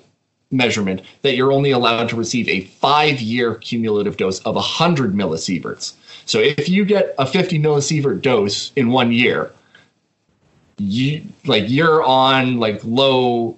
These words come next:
low exposure jobs for the next four years until you can get that down there. And,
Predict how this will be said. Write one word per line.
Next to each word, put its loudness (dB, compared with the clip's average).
low 2
exposure 0
jobs 0
for 0
the 0
next -2
four -2
years 0
until -2
you -2
can -2
get -2
that -2
down 0
there. -6
And, 0